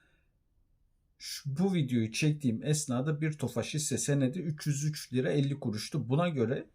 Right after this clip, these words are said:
Şeker Yatırım yüzde yirmi bir nokta elli yedilik bir artış öngörüyor TOFAŞ için. İkinci aracı kurum Halk Yatırım. Halk Yatırım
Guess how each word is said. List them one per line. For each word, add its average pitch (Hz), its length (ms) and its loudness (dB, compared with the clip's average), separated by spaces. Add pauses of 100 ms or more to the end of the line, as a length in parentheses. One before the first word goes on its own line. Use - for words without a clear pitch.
(140)
Şeker 180 460 -2
Yatırım 147 480 0
yüzde 135 320 2
yirmi 143 360 0
bir 147 220 0
nokta 113 300 0
elli 135 280 2
yedilik 127 460 0
bir 170 200 -4
artış - 420 -2
öngörüyor 151 760 2 (120)
TOFAŞ 147 420 0
için. 120 380 -2 (1080)
İkinci 165 380 2
aracı 147 360 6
kurum 156 260 0
Halk 147 320 0
Yatırım. 123 360 -2 (400)
Halk - 320 0
Yatırım 160 400 -2